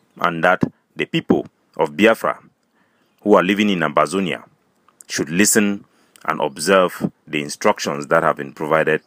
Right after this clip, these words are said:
by Doctor Cho Lucas Ayaba on behalf of our people for their own interests for independence. For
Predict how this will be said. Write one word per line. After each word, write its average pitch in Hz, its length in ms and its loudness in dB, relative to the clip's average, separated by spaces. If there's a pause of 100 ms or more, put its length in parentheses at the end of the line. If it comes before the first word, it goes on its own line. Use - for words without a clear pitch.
(440)
by 76 200 0
Doctor 71 300 -6
Cho 95 280 2
Lucas 87 440 0
Ayaba 73 480 -4 (440)
on 80 160 -6
behalf 76 340 0
of 71 140 -10
our 69 260 -4
people - 420 -6 (460)
for - 140 -2
their 73 180 2
own 87 260 0
interests 85 540 -6 (160)
for - 140 -6
independence. 76 840 -6 (580)
For 90 300 2